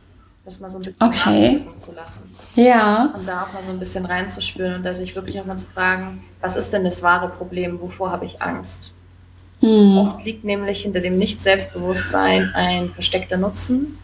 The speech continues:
Speaker 1: So, äh, du gewinnst etwas dadurch, ja.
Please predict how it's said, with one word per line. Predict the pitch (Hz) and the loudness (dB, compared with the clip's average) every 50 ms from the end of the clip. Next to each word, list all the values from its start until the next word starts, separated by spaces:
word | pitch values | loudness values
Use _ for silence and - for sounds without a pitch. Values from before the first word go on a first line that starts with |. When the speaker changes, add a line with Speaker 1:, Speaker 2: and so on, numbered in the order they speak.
| - - - | -20 -10 -2
Speaker 1:
So, | 208 208 214 214 226 247 285 - - - | 0 0 2 2 0 -2 -4 -8 -8 -6
äh, | 196 190 190 190 185 | -4 -2 0 0 0
du | 185 185 | -2 0
gewinnst | 185 185 175 190 214 240 214 - - | -2 0 2 2 2 2 2 0 0
etwas | 233 226 - - 226 240 277 - - - | -2 -2 0 2 2 2 2 0 -2 0
dadurch, | 226 226 226 226 240 269 349 370 - - - - - - - - - | 0 0 0 0 -2 -2 -2 -4 -8 -14 -18 -20 -20 -20 -20 -14 -8
ja. | 196 202 214 247 | -6 -6 -6 -6